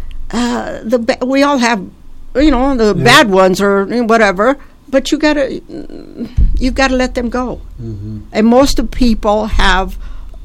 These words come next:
Speaker 1: uh, the qual-, the good qualities over, overpower the bad ones.
Speaker 2: Mm-hmm.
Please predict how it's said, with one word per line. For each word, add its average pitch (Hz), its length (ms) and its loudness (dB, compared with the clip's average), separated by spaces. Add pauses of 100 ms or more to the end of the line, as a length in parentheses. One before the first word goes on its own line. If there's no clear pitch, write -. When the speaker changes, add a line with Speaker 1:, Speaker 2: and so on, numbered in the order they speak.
(100)
Speaker 1:
uh, 196 140 -2
the 180 180 -2
qual-, 214 340 2
the 196 80 2
good 247 240 0
qualities 208 480 0
over, 208 380 -4 (120)
overpower 196 760 0
the 156 160 -4
bad 156 320 -6
ones. 151 340 -10
Speaker 2:
Mm-hmm. 113 380 -10